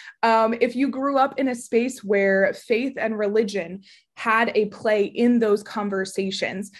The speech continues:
some people do very much consider that trauma or the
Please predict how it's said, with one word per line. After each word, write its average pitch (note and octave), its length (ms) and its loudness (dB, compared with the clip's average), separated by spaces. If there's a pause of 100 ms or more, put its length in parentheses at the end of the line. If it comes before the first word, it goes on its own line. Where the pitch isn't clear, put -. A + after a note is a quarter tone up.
(120)
some C#4 320 2
people D4 340 4
do A3+ 360 2
very A3 280 2
much A#3 260 0
consider G#3+ 420 -2
that G3 220 -2
trauma A#3 540 0
or G#3+ 480 2
the A3 420 -2